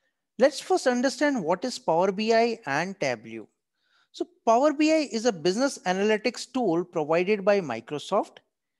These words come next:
It was developed in two thousand thirteen. The main aim of it is to provide business intelligence and interactive visualization.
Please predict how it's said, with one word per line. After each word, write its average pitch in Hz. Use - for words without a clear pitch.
It 254
was 302
developed 190
in 240
two 208
thousand 202
thirteen. 185
The 165
main 254
aim 233
of 170
it 185
is 170
to 202
provide 175
business 196
intelligence 190
and 170
interactive 139
visualization. 139